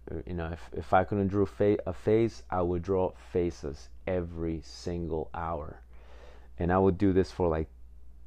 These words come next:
three to five hours nonstop minimum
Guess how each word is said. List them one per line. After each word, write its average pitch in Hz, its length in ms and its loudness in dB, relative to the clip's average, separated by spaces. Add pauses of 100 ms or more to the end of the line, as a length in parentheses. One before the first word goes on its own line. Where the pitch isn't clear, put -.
(180)
three 98 300 4
to 113 80 4
five 92 400 2
hours 87 440 2
nonstop 85 840 0
minimum 82 560 -2